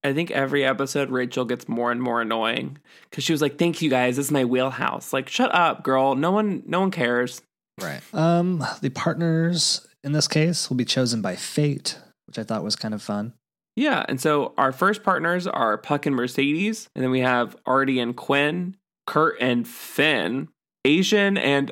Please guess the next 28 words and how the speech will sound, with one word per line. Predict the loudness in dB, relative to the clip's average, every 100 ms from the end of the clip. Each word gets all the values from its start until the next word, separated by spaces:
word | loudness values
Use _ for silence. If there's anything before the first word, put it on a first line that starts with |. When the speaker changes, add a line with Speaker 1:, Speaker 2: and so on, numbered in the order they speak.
| 0
Speaker 1:
other | 2 4 2 2
Asian. | 2 2 2 0 -2 0
<laughs> |
The | 0
fact | 0 0 0 -2 0
that | 0 2
the | 2
name | 4 4 4 2
in | 2
the | 4
hat | 4 4 4 4
was | 2 4
actually | 2 2 0 2 2
other | 2 2 2
Asian. | 0 2 2 0 -2 -8 -12 -4
Speaker 2:
And | -2 0
for |
the | 0
next | -2 -2 -2
one, | -2
I | -2
wrote | -2 -4 -6
Brittany | -4 -2 0 0 0
and | -2
other | -2 -2 0
cheerleader | 0 0 0 2 0 -2
because | -6 -4
I, | -4